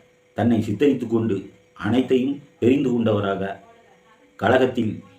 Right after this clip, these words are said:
பல பொறுப்புகளில் அங்கம் வகித்தவராக, களம் கண்டவராக, அரசியல் நுணுக்கங்களை அனைத்தையும் கற்றவராக தொடர்ந்து பேசுகிறார்.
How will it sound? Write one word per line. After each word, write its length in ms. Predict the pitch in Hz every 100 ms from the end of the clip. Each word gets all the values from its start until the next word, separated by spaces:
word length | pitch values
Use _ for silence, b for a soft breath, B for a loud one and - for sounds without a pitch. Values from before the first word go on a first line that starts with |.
| _ _ - _ _ -
பல 240 | 95 98
பொறுப்புகளில் 600 | - 117 151 139 127 120
அங்கம் 340 | 104 107 127 117
வகித்தவராக, 800 | 107 101 92 90 90 104 104 -
களம் 320 | 101 123 139
கண்டவராக, 760 | 120 107 92 87 87 98 104 - _ _ _ _
அரசியல் 420 | - - 131 131
நுணுக்கங்களை 540 | 107 123 127 123 113 104
அனைத்தையும் 520 | 85 107 131 135 131
கற்றவராக 720 | 95 - 107 95 87 92 107 107 _ _ _ _ _ _
தொடர்ந்து 400 | 92 110 139 -
பேசுகிறார். 640 | 110 107 92 82 92 107